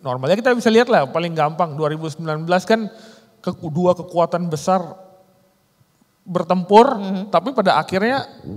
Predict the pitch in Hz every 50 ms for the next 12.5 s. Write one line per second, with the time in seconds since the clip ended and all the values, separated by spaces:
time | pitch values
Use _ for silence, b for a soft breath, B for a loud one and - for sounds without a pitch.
0 | - - - 151 185 202 226 269 262 - 139 131 117 - - _ _ _ _ _
1 | _ _ _ _ _ 156 160 165 147 - - _ _ _ _ _ - 147 160 175
2 | 226 254 233 - - - - - - - - - - 208 202 135 - 170 160 -
3 | - 196 190 190 - B B B B B B B B - 151 160 160 160 160 156
4 | 156 160 160 151 - 190 185 190 190 175 - - - - - - - - - _
5 | _ _ - 151 147 143 143 143 139 139 139 139 139 135 135 135 - - - 139
6 | 143 147 147 - 151 143 151 143 139 139 143 135 131 131 151 143 135 147 139 139
7 | 143 139 - - - 139 139 143 156 139 143 - 165 160 156 147 147 156 151 139
8 | 143 135 123 113 123 165 190 - - B B B B B B B B B B B
9 | B _ _ _ - - 120 123 123 - _ - _ _ _ _ _ _ _ _
10 | _ - - 147 156 165 160 160 147 147 147 143 135 131 131 127 127 123 123 123
11 | 123 135 - _ _ _ _ _ _ - 127 123 - - 143 143 143 135 127 123
12 | 127 123 120 123 131 131 135 131 123 -